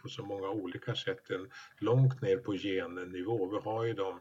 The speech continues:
den arvsmassa som vi har nere i våra gener. Men om de här generna uttrycker sig eller inte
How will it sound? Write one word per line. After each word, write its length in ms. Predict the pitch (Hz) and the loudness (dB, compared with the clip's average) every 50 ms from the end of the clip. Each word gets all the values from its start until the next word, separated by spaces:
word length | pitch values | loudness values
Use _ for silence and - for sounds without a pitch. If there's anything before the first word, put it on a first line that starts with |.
| _ _ _ _ _ | _ _ _ _ _
den 120 | - 101 101 | -6 -4 -2
arvsmassa 600 | 104 95 90 87 - - 95 95 - - - 95 | 0 0 0 -2 -2 -2 -2 -4 -2 0 0 0
som 180 | - 101 92 | 0 -2 -4
vi 80 | 87 90 | -4 -4
har 380 | 87 92 117 113 95 90 87 87 | -4 -2 0 0 2 2 0 0
nere 320 | 90 101 95 92 92 92 92 | -2 -2 -2 -2 -2 -2 -2
i 40 | 101 | 0
våra 280 | 104 107 98 98 98 | 0 2 2 2 2
gener. 760 | 92 95 90 90 98 - - 98 101 98 92 92 92 95 104 | 0 -2 -4 -4 -4 -6 -6 -6 -4 -4 -4 -4 -4 -6 -4
Men 160 | 101 98 95 | -4 -2 -2
om 140 | 95 95 95 | -4 -4 -4
de 140 | 95 95 92 | -4 -6 -4
här 100 | 98 113 | -4 -6
generna 440 | 110 101 101 95 95 98 98 101 95 | -4 -4 -4 -4 -6 -6 -6 -6 -6
uttrycker 800 | - 110 107 90 - _ _ _ - - 127 131 131 - - - | -6 -6 -6 -6 -8 _ _ _ -8 -2 2 2 2 2 0 -4
sig 340 | - - 95 82 - 95 95 _ _ _ _ - | -2 -2 -2 -4 -4 -6 -14 _ _ _ _ -8
eller 220 | 92 87 87 87 92 | -6 -4 -4 -4 -4
inte 440 | 90 82 82 - _ - 95 - | -6 -6 -8 -16 _ -8 -8 -8